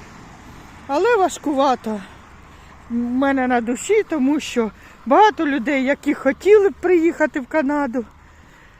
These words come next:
хотіли б бути в безпеці, не змогли виїхати з України по багатьом причинам. Хтось, маючи вже візу,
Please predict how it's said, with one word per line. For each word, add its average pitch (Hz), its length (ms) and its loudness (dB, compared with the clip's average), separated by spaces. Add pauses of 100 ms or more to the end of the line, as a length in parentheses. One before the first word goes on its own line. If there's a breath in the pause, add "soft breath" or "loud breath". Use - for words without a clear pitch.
(760 soft breath)
хотіли 359 400 4
б 226 40 -4
бути 262 260 0
в 220 60 0
безпеці, 285 960 0 (960 loud breath)
не 403 180 0
змогли 466 480 6
виїхати 269 640 0
з 202 80 -10
України 277 680 -2 (640 loud breath)
по 415 80 -2
багатьом 330 680 -2
причинам. 180 580 -14 (760 soft breath)
Хтось, 415 340 -2
маючи 285 440 -2
вже 240 200 -4
візу, 277 460 -2